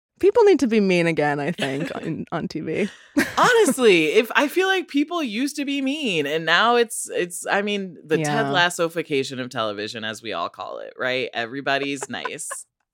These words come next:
Speaker 1: <laughs> That's so funny. Yeah.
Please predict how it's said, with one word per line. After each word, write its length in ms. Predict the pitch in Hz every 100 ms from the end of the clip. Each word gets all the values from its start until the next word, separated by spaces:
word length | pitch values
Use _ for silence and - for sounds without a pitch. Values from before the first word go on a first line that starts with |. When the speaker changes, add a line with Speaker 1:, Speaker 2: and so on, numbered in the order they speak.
| _
Speaker 1:
<laughs> 560 | 440 - - - _ -
That's 240 | 254 -
so 380 | - 220 208 208
funny. 640 | 214 202 185 185 180 -
Yeah. 680 | - 175 190 190 180 170